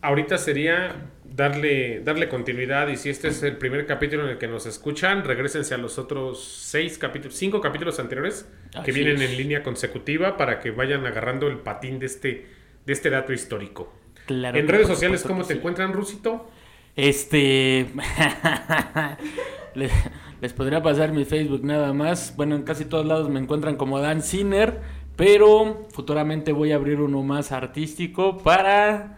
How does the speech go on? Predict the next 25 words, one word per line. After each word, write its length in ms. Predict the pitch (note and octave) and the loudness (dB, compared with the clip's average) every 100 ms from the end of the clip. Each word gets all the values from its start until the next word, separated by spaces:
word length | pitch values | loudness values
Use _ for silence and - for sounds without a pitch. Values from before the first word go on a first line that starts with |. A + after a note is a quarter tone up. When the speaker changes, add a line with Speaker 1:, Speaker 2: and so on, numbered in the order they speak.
| - | -4
Speaker 2:
que 60 | C3 | 0
el 80 | |
personal 600 | B2 D3 D3+ D#3+ F3+ F#3+ | 4 4 6 4 6 4
no 100 | F#3+ | 2
me 100 | G3+ | 0
empiecen 380 | F#3 F#3 F3+ E3+ | 2 2 4 2
a 60 | C#3 | 2
odiar 220 | D3+ D#3+ | 2 2
tan 220 | D#3+ C#3+ | 2 0
temprano. 640 | B2 A#2 C#3 C#3 B2+ A2+ - | -2 -4 -4 -4 -4 -6 -6
<laughs> 560 | E3 - D3 - D3+ - | -4 -2 -4 -4 -6 -4
Speaker 1:
Ok, 220 | D3 - B2+ B2 - F3+ G#3 G3+ | -4 -2 -2 -2 -6 -8 -6 -4
a 40 | |
mí 120 | D3+ | 0
me 100 | F3 | 0
encuentran 440 | D#3 D#3+ E3+ E3+ D3 | 0 0 0 0 2
en 420 | B2+ A#2 A2+ A#2 | 0 -2 -4 -2
redes 340 | B2 D3 D#3+ - | 0 0 -2 -6
como 220 | A#2 A2+ | -6 -4
Gamaliel 420 | A2+ A#2 B2+ C#3 | -4 -2 -2 -2
Mol, 360 | C3+ D3+ G3 A3+ - - | 0 0 -2 -6 -14 -20
sea 240 | - A#2+ A#2+ | -12 -8 -6
Instagram, 600 | C3 C3 - C#3+ C#3+ C#3+ | -6 -8 -6 -4 -4 -4
sea 220 | C#3+ B2+ | -6 -8
Twitter. 460 | - C3+ C3+ D#3+ | -6 -8 -4 -4